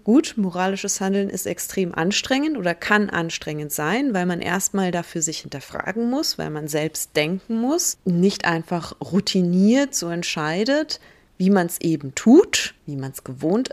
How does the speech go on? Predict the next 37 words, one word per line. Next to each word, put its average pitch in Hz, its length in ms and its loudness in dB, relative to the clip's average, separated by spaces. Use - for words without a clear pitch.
ist, - 300 -8
sondern 269 360 4
dass 262 160 2
wir 240 100 0
sagen, 247 300 2
es 240 140 -2
gibt - 220 -4
eben 233 200 2
auch 202 140 -4
noch 220 200 -4
andere, 262 680 2
ja, 220 340 0
Vorsicht, 214 600 -2
wenn 196 120 0
man, 190 380 -2
wenn 185 120 -4
man 185 120 0
das 180 120 -4
in 190 60 -2
den 180 120 0
Plural 233 460 4
setzt, 208 340 0
aber 190 200 -2
andere 220 320 2
Logiken, 196 960 2
denen 202 280 8
wir 214 100 6
folgen 220 420 6
können, 165 380 -2
an 170 160 -2
denen 196 280 4
wir 196 100 -2
eine 170 160 -2
kluge 240 520 6
Entscheidung 233 600 2
treffen. 180 400 -2
Und 208 180 -2